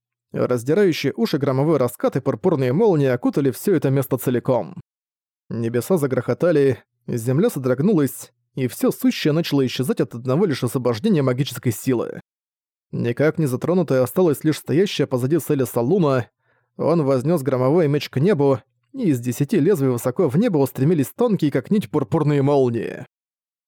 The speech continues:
Это была магия, разработанная, чтобы разрубить красную нить, клинок разрушения, открывающий бесконечные возможности,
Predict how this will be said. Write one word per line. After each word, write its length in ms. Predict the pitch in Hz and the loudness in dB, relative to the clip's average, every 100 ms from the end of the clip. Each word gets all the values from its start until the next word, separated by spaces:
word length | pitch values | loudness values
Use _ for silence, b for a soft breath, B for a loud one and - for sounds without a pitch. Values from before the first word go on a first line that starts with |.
| - | -6
Это 260 | 131 139 | -4 -2
была 240 | 131 131 123 | 0 0 0
магия, 320 | 135 160 143 | 0 2 0
разработанная, 640 | 131 123 123 165 156 135 | 0 -2 -2 0 0 0
чтобы 260 | 120 151 131 | 0 0 0
разрубить 380 | 123 127 135 - | 0 -2 -2 -2
красную 420 | 135 - 131 120 | -4 -2 -2 0
нить, 340 | 180 - - _ _ _ _ _ | 0 -2 -10 _ _ _ _ _
клинок 400 | 117 127 202 220 | -2 2 2 2
разрушения, 560 | 143 131 127 240 240 | 0 0 0 0 2
открывающий 640 | 151 - 127 143 214 143 139 | 0 0 -2 2 2 2 -2
бесконечные 540 | 127 - 135 160 139 | -4 -2 -2 -2 -2
возможности, 880 | 123 117 151 180 139 - - 135 107 | -2 0 0 0 -2 -4 0 0 -2